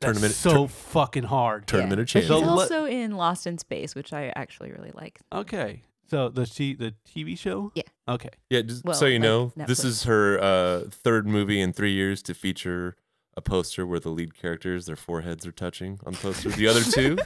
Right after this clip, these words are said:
Speaker 1: <laughs>
Speaker 2: are words on bathroom walls and waves.
Speaker 1: All right.
Speaker 2: For those
Speaker 1: So,
Speaker 2: scoring at home.
Speaker 1: and, and, uh, Paul Atreides, right? Is it Paul
Speaker 3: Chalamet.
Speaker 1: Atreides?
Speaker 3: Yeah, yeah.
Speaker 1: Yeah, T, T Shals,
Speaker 3: <laughs>
Speaker 1: uh, just holding it down. And a goddamn world-class performance, the show-stealing Mark,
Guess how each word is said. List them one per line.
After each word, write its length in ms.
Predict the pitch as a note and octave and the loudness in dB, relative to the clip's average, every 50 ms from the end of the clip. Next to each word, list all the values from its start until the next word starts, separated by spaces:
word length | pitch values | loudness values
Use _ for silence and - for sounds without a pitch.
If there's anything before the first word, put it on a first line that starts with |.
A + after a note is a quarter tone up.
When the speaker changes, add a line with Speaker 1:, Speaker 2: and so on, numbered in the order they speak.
| - - B3+ - - - E4 C4+ - | 4 4 4 2 2 0 0 0 0
Speaker 1:
<laughs> 60 | - - | 2 4
Speaker 2:
are 160 | A#2 B2 A#2 | 6 6 6
words 360 | G#2 G#2+ A2 A2 A2+ A2+ A2 | 8 8 8 8 8 6 6
on 140 | A#2 A2 G#2+ | 4 4 4
bathroom 420 | G2 G#2 G2+ G2+ - A#2 G#2+ G2+ | 4 4 4 4 2 -2 -2 0
walls 460 | G2 G2 G2 G2 G2 G2 G2 F#2+ - - - | 2 2 2 2 2 0 -2 -2 -6 -6 -4
and 180 | G2 F#2 F2 E2 | -2 0 0 2
waves. 480 | E2+ D#2+ D2 C2+ B1+ B1+ - - - _ - - | 2 2 0 0 -4 -6 -10 -12 -12 _ -4 -2
Speaker 1:
All 100 | D#3 F#3 | 0 0
right. 260 | G3 G3+ G3 D3 - | 2 2 2 2 2
Speaker 2:
For 100 | G2 F#2 | 2 2
those 180 | F2+ F2+ - - | 2 2 0 2
Speaker 1:
So, 80 | - D#3 - | 2 4 4
Speaker 2:
scoring 160 | F2 E2+ E2+ | 4 4 2
at 80 | F2 E2 | 0 -2
home. 240 | E2+ D#2 D2 C#2+ C#2+ _ - | -4 -6 -8 -8 -10 _ -8
Speaker 1:
and, 180 | D3+ D3 D3+ D3+ | -4 -4 -2 -2
and, 380 | D#3 D#3 - - D#3 D3 C#3+ C#3+ | -2 -4 -2 0 0 2 2 2
uh, 340 | C#3+ C#3 C3+ C3 B2+ B2+ - - _ _ - | 2 2 2 2 0 -2 -4 -6 _ _ -4
Paul 220 | - - F#3 G#3 G#3 F#3 | 0 4 4 4 4 2
Atreides, 680 | F3+ - - A3+ A#3 A3+ F#3 F3+ F3+ F#3 F3+ - - - _ _ _ _ _ _ - - - | 0 2 2 2 4 4 4 2 2 0 -2 -6 -12 -14 _ _ _ _ _ _ -20 -8 -2
right? 240 | - D#3 G#3+ C4 D#4+ - | 0 0 0 0 -2 -4
Is 80 | E3+ D#3 | -6 -4
it 80 | F3+ | 0
Paul 220 | E3 D3 D3+ D3 D3 | 2 4 4 4 2
Speaker 3:
Chalamet. 60 | D3+ D3+ | 2 0
Speaker 1:
Atreides? 300 | - - - A3+ A#3+ A3+ | -2 -2 -2 -6 -6 -4
Speaker 3:
Yeah, 200 | F#3 E3 D3+ D#3+ | -4 -4 -4 -6
yeah. 180 | D#3 E3+ F#3 G3 F#3+ | -8 -10 -12 -8 -4
Speaker 1:
Yeah, 220 | - C#3 C#3+ C3 | -2 0 2 0
T, 360 | A#2+ - - D3 C#3+ C#3+ D3 - _ | 0 -2 -2 -2 -2 -2 -4 -6 _
T 180 | - - F#3 F3+ | -6 -4 -4 -2
Shals, 640 | F3 - - E3+ D3 D3 D3+ D#3+ F3 F3+ - - - _ _ _ - - | -2 -2 0 2 4 4 4 2 0 -2 -6 -12 -20 _ _ _ -20 -20
Speaker 3:
<laughs> 260 | - - - D4+ - - | -16 -10 -8 -6 -4 0
Speaker 1:
uh, 320 | C3 B2+ B2 B2 A#2+ B2 | 0 2 2 2 2 0
just 180 | A#2+ C3+ A#2+ - | -2 -4 -6 -4
holding 320 | - C#3+ D3 D3+ C#3 C#3+ | -2 0 0 0 -2 -4
it 80 | D3 - | -4 -4
down. 400 | C3+ C3 C3 C3+ C#3+ D#3 D#3+ - - - _ _ _ - | -2 -2 0 0 0 -2 -4 -6 -12 -20 _ _ _ -2
And 200 | C3 C3 B2+ A#2+ | -2 0 0 0
a 120 | A2+ A2 | -2 0
goddamn 760 | A2+ D3+ D#3+ D#3+ D3 C#3 C#3 C#3 C3 B2 A2+ G#2+ G2+ G#2+ A#2 - - - B2+ _ _ D3 B2+ | 2 4 6 6 6 4 2 2 2 0 0 -2 -6 -12 -16 -18 -20 -20 -20 _ _ -6 0
world-class 640 | E3 G#3 A3 F3+ - - - - C#3+ B2+ A#2+ A2+ A2 | 2 2 2 2 0 -4 -2 0 0 0 0 -2 -4
performance, 560 | - - A#2+ - - B2+ B2+ A#2 A#2 A2+ G#2+ - | -6 -8 -8 -6 -4 -4 -2 -2 -4 -4 -4 -4
the 100 | C3+ A#2 | -4 -4
show-stealing 880 | - - F3+ F#3 F#3 F3+ D3+ - - - C#3 C3 B2+ A2+ A2 G#2+ G#2 | -2 0 2 2 4 2 0 -2 -4 -4 -2 -2 -2 -2 -4 -6 -6
Mark, 320 | A2 A#2+ C3 C#3 C3+ B2+ | -4 -2 0 -2 -2 -4